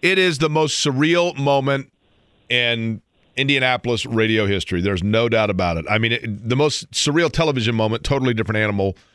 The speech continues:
would have been Tony Karitzis, and then some of the phone calls that were made to Fred Heckman at W I B C from a news standpoint would be, in a real life implication standpoint, would be the most bizarre. But from a sports standpoint, nothing competes, no doubt about it. Zach, always a pleasure, man. Appreciate it.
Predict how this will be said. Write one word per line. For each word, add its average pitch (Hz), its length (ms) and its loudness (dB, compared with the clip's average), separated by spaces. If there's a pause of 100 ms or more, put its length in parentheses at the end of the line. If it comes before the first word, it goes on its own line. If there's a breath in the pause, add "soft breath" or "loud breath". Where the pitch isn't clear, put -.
(260 soft breath)
would 117 120 0
have 110 60 0
been 123 160 0
Tony 120 240 0
Karitzis, 104 640 0
and 107 180 0
then 107 180 0
some 127 200 0
of 113 60 -2
the 110 60 0
phone 127 280 0
calls 107 280 0
that 107 120 -4
were 110 80 -2
made 110 200 0
to 98 40 -4
Fred 110 240 -2
Heckman 110 240 -4
at 101 80 -6
W 107 260 0
I 101 120 2
B 98 160 0
C 104 400 -2 (320 loud breath)
from 120 120 0
a 113 60 2
news 131 400 2
standpoint 104 560 -2
would 101 160 -2
be, 110 380 0
in 107 140 0
a 101 80 0
real 113 460 2
life 113 440 0
implication 104 640 -2
standpoint, 98 520 -2
would 95 160 -2
be 101 100 2
the 101 60 0
most 98 260 -2
bizarre. 98 360 0
But 85 220 -2 (340)
from 117 140 -4
a 113 40 0
sports 175 360 -2
standpoint, 156 480 0
nothing 143 320 0
competes, 120 420 -2
no 120 100 2
doubt 113 180 2
about 104 200 0
it. 98 100 -6
Zach, 165 300 0
always 175 300 2
a 143 40 0
pleasure, 147 360 0
man. 139 160 2
Appreciate 131 480 0
it. - 100 -12